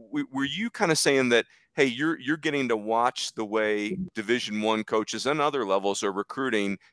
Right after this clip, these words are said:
Because it, it was, is that similar to being a high school coach in that regard? So you kinda know what,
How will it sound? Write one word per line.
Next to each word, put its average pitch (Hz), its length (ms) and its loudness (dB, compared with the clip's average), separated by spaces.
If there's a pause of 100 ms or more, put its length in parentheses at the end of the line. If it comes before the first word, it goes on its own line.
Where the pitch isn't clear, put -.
Because 113 440 -2 (340)
it, 175 260 2
it 165 60 0
was, 160 180 4
is 143 220 0
that 156 160 4
similar 165 320 0
to 151 60 -2
being 139 200 2
a 117 80 4
high 147 140 0
school - 220 -4
coach 202 280 -2
in 190 80 -2
that 196 160 0
regard? 175 400 0
So - 140 -4
you 143 100 -4
kinda 135 240 0
know 131 260 4
what, 123 220 2